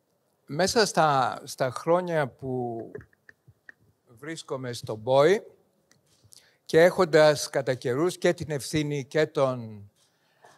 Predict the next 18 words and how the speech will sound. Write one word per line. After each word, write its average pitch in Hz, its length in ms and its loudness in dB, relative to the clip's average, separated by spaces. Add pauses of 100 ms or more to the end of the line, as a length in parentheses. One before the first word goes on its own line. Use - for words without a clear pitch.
(160)
μη 147 220 -6
μεταδιδόμενων 123 760 -4
νοσημάτων 123 680 -6
και 175 140 -4
των 170 220 -6
πολιτικών, 139 720 -2
θα 170 140 -2
ήθελα 202 300 -2
να 170 100 -4
μοιραστώ 139 480 0
μαζί 156 380 0
σας 185 460 -2
τα 156 100 -2
εξής. 123 520 -6 (3500)
Όσον 214 280 0
αφορά 185 480 2
τα 170 120 -2
σχέδια, 113 800 -2